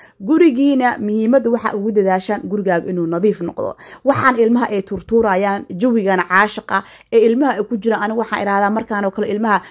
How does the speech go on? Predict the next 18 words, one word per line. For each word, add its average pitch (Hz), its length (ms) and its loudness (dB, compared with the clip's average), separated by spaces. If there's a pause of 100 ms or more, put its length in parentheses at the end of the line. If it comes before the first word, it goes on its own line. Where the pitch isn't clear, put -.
(100)
jawi 226 340 2
jecel 214 400 2
bay 180 120 -4
jilayaan. 170 440 -2 (360)
"Haddaan 359 760 2
jilayaa 285 800 2
jacayl, 277 1300 0 (120)
haddaan 208 640 0
galay 190 320 0
jawi." 165 460 -8 (120)
Yaa, 330 320 2 (1500)
xilligan 277 400 4
oo 254 60 2
kale 233 200 0
carruurta 208 380 -2
jecel 214 400 0
ay 196 100 0
jilaan, 202 380 -2